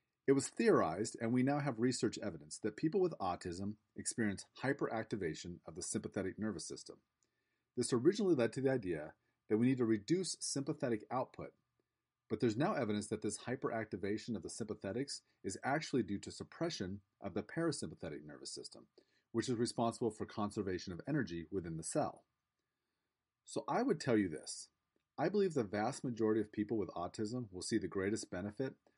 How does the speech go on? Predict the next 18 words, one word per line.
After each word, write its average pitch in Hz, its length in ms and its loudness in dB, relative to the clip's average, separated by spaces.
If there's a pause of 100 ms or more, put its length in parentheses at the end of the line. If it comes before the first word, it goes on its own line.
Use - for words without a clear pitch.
(140)
by 101 100 2
improving 104 460 2
the 85 60 -6
parasympathetics. - 1000 -8 (580)
However, 151 520 2 (500)
some 156 340 2
will 185 120 2
require 95 640 2
that 117 160 0
you 98 100 4
address 80 360 -2
the 120 100 -8
sympathetics 92 800 -2 (100)
instead, 117 540 0 (460)
and 95 160 -6 (120)
others 151 400 4
will 101 80 2
require 92 560 0